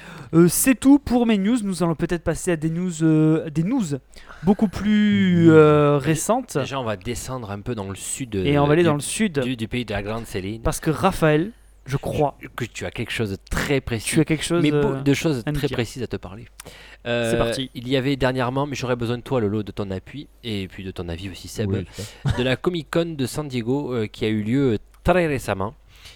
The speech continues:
Speaker 3: euh, où on a pu voir le trailer de, le dernier trailer de Justice League, avec l'apparition de son nouveau méchant qui s'appelle Steppenwolf,
Speaker 1: Yes.
Speaker 3: et, et qui est joué par Ciaran Hinds, c'est ça ?
Speaker 1: <laughs> Oui.
Speaker 3: Je crois, j'ai bien prononcé le H dans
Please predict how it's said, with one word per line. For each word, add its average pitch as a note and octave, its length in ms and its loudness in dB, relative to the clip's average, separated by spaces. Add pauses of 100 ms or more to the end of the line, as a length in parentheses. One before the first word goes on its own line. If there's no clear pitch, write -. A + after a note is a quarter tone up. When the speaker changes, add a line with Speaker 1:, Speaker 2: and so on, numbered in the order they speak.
(160)
Speaker 3:
euh, D3 200 -10
où D#3+ 260 -8
on C#3+ 180 -6
a B2+ 80 -2
pu B2 140 -8
voir D3+ 320 0
le C3 140 -2
trailer C3 540 -2
de, G#2+ 140 -6 (120)
le A2 60 -2
dernier A#2+ 220 -2
trailer A#2 380 -2
de G2+ 160 -2
Justice A2+ 380 -8
League, G2 280 -14 (300)
avec G#2+ 340 -6
l'apparition A#2 500 -4
de C3 80 -8
son G2 180 -6
nouveau D#3+ 260 0
méchant B2 320 -4
qui - 120 -16
s'appelle - 380 -4 (240)
Steppenwolf, - 960 -6 (320)
Speaker 1:
Yes. A2+ 400 -2
Speaker 3:
et, A#2+ 80 -6
et A2+ 60 -6
qui B2 160 -6
est - 20 -2
joué C3 200 -2
par C#3+ 360 -8 (280)
Ciaran D3 480 -8 (720)
Hinds, F3 380 -10
c'est - 140 -16
ça ? C#3+ 220 -10 (120)
Speaker 1:
<laughs> A#3 640 4
Oui. F3+ 160 -8 (240)
Speaker 3:
Je - 120 -16
crois, - 160 -12
j'ai C#3+ 160 -8
bien D3 40 -2
prononcé B2 320 -6
le A2+ 80 0 (120)
H A#2+ 180 -8
dans G2 140 -10